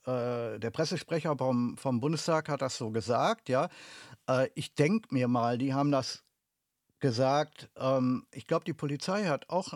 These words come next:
ein Statement gegeben und gesagt, die würden das, äh, die würden das auch machen irgendwie. Äh, die hätten da kein <laughs> Problem mit, ne? Ähm, aber, ähm, ey, das,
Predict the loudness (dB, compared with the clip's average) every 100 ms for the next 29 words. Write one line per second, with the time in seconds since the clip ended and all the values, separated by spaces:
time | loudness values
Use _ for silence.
0 | -4 -2 -2 -2 -2 -2 -2 -6 -6 -4
1 | -2 -2 -2 -4 -4 -4 -4 -4 -6 -2
2 | 0 0 -4 -8 -6 -2 -2 -2 -4 -6
3 | -4 -4 -4 -6 -6 -4 -4 -6 -6 -8
4 | -6 -8 -12 -20 -20 -20 -10 -4 -2 0
5 | 0 2 2 2 0 0 0 0 0 0
6 | 0 -4 -6 -16 -6 -4 -2 -6 -12 -14
7 | -12 -14 -2 2 4 4 2 -2 _ _
8 | _ _ _ _ _ _ _ _ -2 2
9 | 4 4 2 -2 -6 _ _ _ 0 2
10 | 4 2 0 -2 -6 -10 _ _ _ _
11 | _ _ _ _ _ _ _ _ _ _
12 | -8 -6 -6 -12